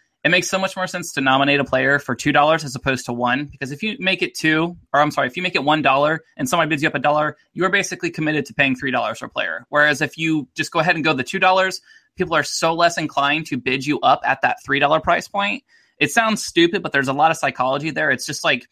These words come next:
you know, it's like major retailers pricing something ninety-nine cents instead of a dollar. The same thing goes with, like, a two dollar bid versus a one dollar bid. So just, like, keep that in mind whenever you're in your auctions in the late rounds.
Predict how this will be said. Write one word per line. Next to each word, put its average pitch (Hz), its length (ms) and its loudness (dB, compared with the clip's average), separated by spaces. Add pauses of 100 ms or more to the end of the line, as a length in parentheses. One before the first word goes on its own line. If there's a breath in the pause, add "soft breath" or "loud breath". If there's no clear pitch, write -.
(400 soft breath)
you 147 100 -2
know, 143 120 0
it's 135 140 -4
like 170 140 -4
major 160 220 -2
retailers 143 420 -2
pricing 151 380 -2
something 139 280 -2
ninety-nine 131 420 0
cents 135 200 -8
instead 127 220 -2
of 120 80 -4
a 117 40 -4
dollar. 127 460 0 (220)
The 135 100 -2
same 175 300 0
thing 170 180 -2
goes 147 300 0
with, 139 160 -4
like, 127 180 0
a 127 80 -2
two 147 160 -4
dollar 147 240 2
bid 135 240 0
versus 117 300 -6
a 107 40 -6
one 110 240 -4
dollar 104 300 -14
bid. 107 260 -16
So 147 140 -6
just, 139 160 -4
like, 156 120 0
keep - 180 -6
that 190 120 4
in 170 60 0
mind 156 220 2
whenever 147 180 -2
you're 139 60 -4
in 139 60 -2
your 131 80 0
auctions 139 340 0
in 127 80 -4
the 127 60 -4
late 131 220 0
rounds. 143 380 2